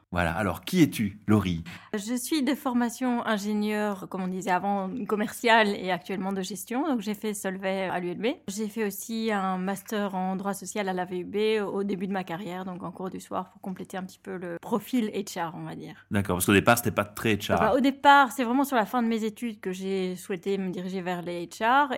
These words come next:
Speaker 2: Et petit à petit, quand j'ai commencé à travailler dedans, bah, ça s'est, euh, trouvé que c'était un bon complément d'étudier le droit social pour connaître vraiment la législation du travail et pour pouvoir avoir un profil bien complet.
Speaker 1: Hein,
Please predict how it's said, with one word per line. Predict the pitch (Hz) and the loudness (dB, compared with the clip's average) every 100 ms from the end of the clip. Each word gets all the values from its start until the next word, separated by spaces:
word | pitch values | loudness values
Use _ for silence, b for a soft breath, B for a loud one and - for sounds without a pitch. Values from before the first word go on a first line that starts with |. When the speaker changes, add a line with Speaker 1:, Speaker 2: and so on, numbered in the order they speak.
| - | 0
Speaker 2:
Et | 208 220 | 0 0
petit | - 214 202 | -4 -8 -4
à | 190 | -4
petit, | - | -2
quand | 233 | -2
j'ai | 190 185 | -2 -4
commencé | 185 180 202 | -6 -4 -6
à | |
travailler | 175 190 180 175 | -4 -4 -2 -4
dedans, | 165 160 180 233 240 | -6 -6 -2 0 0
bah, | 196 175 226 | 0 -2 -4
ça | - | -12
s'est, | 190 196 190 | -8 -6 -4
euh, | 185 175 170 175 | -2 -2 -4 -8
trouvé | - - 180 214 214 | -12 -10 -2 -2 -2
que | 196 175 170 | -4 -4 -6
c'était | 190 185 | -8 -4
un | 185 | -4
bon | 185 202 | -2 -4
complément | 202 196 190 214 | -4 -4 0 0
d'étudier | 196 190 180 185 | 0 -2 -4 -2
le | 185 | -4
droit | 175 | -6
social | 175 - - 208 202 | -8 -10 -2 -2 -2
pour | 202 185 | -8 -6
connaître | - 180 190 | -6 -6 -6
vraiment | 165 160 180 190 | -8 -8 -6 -4
la | 165 | -6
législation | 156 156 - 196 - 180 | -8 -10 -10 -12 -10 -10
du | 170 | -10
travail | - 165 170 180 185 175 | -10 -8 -4 -2 -2 -6
et | - | -10
pour | - 170 | -14 -18
pouvoir | - 175 175 170 | -14 -10 -8 -6
avoir | 165 165 | -8 -10
un | 202 | -12
profil | - - 202 | -14 -12 -10
bien | 180 180 | -6 -6
complet. | 185 175 - 202 | -6 -10 -12 -10
Speaker 1:
Hein, | - | -10